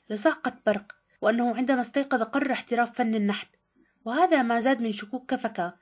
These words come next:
أن الآن السايكي من الممكن أن تكون والدته. تلك الليلة ظهرت الفتاة مبكرة عند الساعة الثانية والسابعة والأربعين دقيقة، ترتدي فستانها الأزرق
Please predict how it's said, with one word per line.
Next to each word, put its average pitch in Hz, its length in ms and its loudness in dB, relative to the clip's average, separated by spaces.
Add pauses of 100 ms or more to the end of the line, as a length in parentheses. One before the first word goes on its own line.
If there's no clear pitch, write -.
أن 214 120 0
الآن 302 300 2
السايكي 247 580 -2
من 214 120 -2
الممكن 233 360 0
أن 202 160 -6
تكون 220 240 -6
والدته. 185 460 -4 (1200)
تلك - 240 -8
الليلة 247 480 0 (180)
ظهرت 339 280 4
الفتاة 269 340 0
مبكرة 254 440 0
عند 208 200 -4
الساعة 220 340 -2
الثانية 247 500 0
والسابعة 220 680 0
والأربعين 208 560 0
دقيقة، 202 520 -6 (380)
ترتدي 320 460 2
فستانها 233 540 -2
الأزرق 185 520 -4